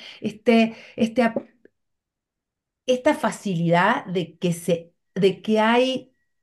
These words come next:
permeabilidad de, para hablar del tema, porque muchas veces no tenemos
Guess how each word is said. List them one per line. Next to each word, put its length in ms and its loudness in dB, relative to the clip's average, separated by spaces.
permeabilidad 840 2
de, 260 -2
para 220 0
hablar 400 0
del 160 -10
tema, 260 -12
porque 240 -4
muchas 220 4
veces 240 4
no 160 0
tenemos 380 0